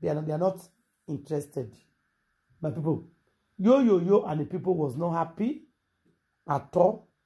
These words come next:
for the rejection as usual. Because they feel say me rejected them. So they are not happy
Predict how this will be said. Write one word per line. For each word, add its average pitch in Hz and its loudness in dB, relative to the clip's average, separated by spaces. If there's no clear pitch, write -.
for - -4
the 156 0
rejection 180 0
as 127 -4
usual. 151 0
Because 165 0
they 165 2
feel 226 -2
say 196 4
me 190 2
rejected 175 2
them. 117 -2
So - -2
they 160 8
are 160 8
not 196 6
happy 175 0